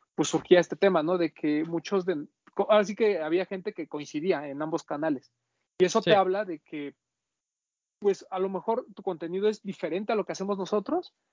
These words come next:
Speaker 1: pero al final para el público es un complemento de todo lo que estamos hablando y de todo lo que representa la, pues, la escena, ¿no? Como tal. Entonces, creo que eso, eh, lo, lo has llevado muy bien. La verdad es que, eh,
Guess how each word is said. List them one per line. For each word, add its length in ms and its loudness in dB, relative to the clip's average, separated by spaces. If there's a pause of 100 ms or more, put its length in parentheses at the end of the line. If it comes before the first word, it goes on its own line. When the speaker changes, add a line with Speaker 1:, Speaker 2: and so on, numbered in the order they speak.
(220)
Speaker 1:
pero 200 8
al 80 4
final 440 -2
para 200 0
el 100 -2
público 640 -6
es 160 -10
un 100 -4
complemento 640 0
de 100 0
todo 200 2
lo 100 2
que 80 -10
estamos 260 -6
hablando 360 0
y 80 0
de 140 -2
todo 240 4
lo 100 4
que 100 -10
representa 600 -6
la, 180 -4 (800)
pues, 200 2
la 80 6
escena, 380 2
¿no? 180 -4
Como 220 -6
tal. 240 2 (340)
Entonces, 640 4 (280)
creo 260 8
que 140 4
eso, 520 0
eh, 380 -8
lo, 280 -6
lo 280 4
has 140 6
llevado 300 4
muy 140 -6
bien. 360 -6
La 120 -8
verdad 220 -6
es 140 -12
que, 340 -6
eh, 180 -8